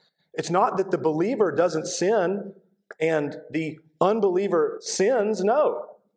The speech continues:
It's that for the saint, our sin grieves us because we are in tune to the heinous nature of it.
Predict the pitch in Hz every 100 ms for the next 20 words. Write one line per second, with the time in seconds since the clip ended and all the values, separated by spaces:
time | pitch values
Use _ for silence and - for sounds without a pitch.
0 | _ _ - 170 - 196 196 - - -
1 | - 202 196 233 - - 214 254 160 -
2 | 170 160 - - 208 208 170 143 170 262
3 | 285 117 107 - - - _ _ 170 202
4 | 185 165 226 202 190 175 - - 262 254
5 | 196 175 151 - 208 220 220 208 247 -
6 | 185 113 - -